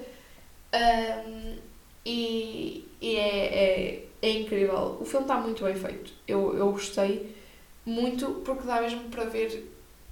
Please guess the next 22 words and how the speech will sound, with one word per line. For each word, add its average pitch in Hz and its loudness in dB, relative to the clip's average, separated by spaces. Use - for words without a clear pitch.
que, 202 6
um, 208 2
o 208 -4
mundo 208 0
da, 185 2
da 185 0
patinagem, 202 0
e - -6
foi 196 -4
co-, - -4
coisas 214 0
que 220 -4
lhe 202 -6
disseram, 202 2
que - -2
ela 202 2
nunca 208 -4
ia 202 -2
conseguir 208 -6
chegar 185 -2
às 185 -2
Olim-, 190 -4